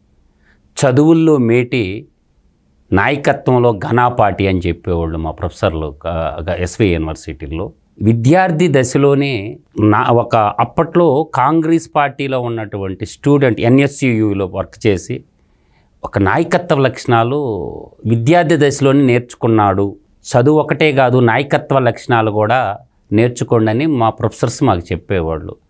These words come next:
చదువుతో పాటు దేశానికి దిశానిర్దేశం చేయాల్సి ఉంది నాయకులే కాబట్టి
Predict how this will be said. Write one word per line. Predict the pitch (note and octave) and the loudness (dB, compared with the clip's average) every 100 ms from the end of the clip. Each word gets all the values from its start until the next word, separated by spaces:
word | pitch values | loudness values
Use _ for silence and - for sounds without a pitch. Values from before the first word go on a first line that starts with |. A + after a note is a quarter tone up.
| _ _ _ - | _ _ _ -2
చదువుతో | G#2+ A#2 C#3+ D#3 | 2 4 4 2
పాటు | D3 D3+ D3 G3+ | 2 0 2 -2
దేశానికి | C3+ F2+ C3 F#3 G3+ G3 F#3 F#3 F3+ F3+ G3+ | -2 0 2 4 4 2 2 0 -4 -6 -10
దిశానిర్దేశం | B2+ G2 D3 F3 E3+ D3+ B2+ C3+ C3 B2+ A#2 | -8 -2 0 2 2 0 -2 -4 -4 -4 0
చేయాల్సి | A#2 A2+ A#2+ | 0 0 -2
ఉంది | A#2+ | 0
నాయకులే | G#2 G#2+ B2 B2 G#2+ | 2 0 -2 -4 -4
కాబట్టి | G#2 G2 - | -4 -4 -6